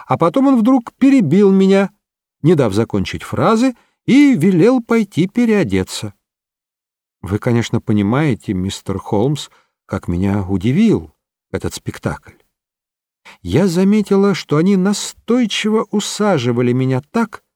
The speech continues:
чтобы я оказалась спиной к окну. Поэтому я решила во что бы то ни стало узнать, что происходит на улице. Сначала это не представлялось возможным,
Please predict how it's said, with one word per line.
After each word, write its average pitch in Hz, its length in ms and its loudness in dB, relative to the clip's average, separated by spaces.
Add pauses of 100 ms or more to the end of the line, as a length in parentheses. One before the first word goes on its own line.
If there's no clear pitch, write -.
(400)
чтобы 113 320 -2
я 113 140 2
оказалась 131 640 -2
спиной 135 600 -2
к - 100 -8
окну. 190 440 -2 (840)
Поэтому 123 420 0
я 120 180 0
решила 117 600 -2 (100)
во - 140 -4
что - 360 -2
бы 208 140 0
то 208 120 -2
ни 208 120 0
стало 202 420 -2
узнать, 180 600 -2 (1120)
что - 220 0
происходит 190 600 0
на 240 140 2
улице. 127 460 -2 (1200)
Сначала 107 440 -2
это 139 400 2
не 95 160 -4
представлялось 95 680 -4
возможным, 170 680 -2